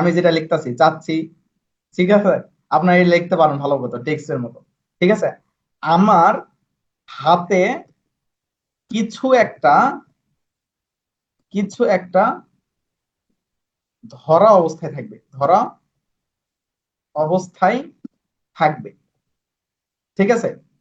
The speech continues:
Just ফেসের যেন লিখবেন এখানে, ফেস যেন চেঞ্জ না হয়,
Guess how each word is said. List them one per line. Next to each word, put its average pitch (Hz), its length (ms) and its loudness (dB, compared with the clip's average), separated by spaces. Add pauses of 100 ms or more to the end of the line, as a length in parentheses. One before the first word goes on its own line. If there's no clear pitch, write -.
(240)
Just 262 220 2 (2250)
ফেসের 226 440 2 (120)
যেন 175 160 2 (420)
লিখবেন 185 300 0
এখানে, 139 180 -6 (100)
ফেস 220 240 0 (280)
যেন 165 140 -2 (140)
চেঞ্জ 185 180 0 (140)
না 143 140 0
হয়, - 140 -12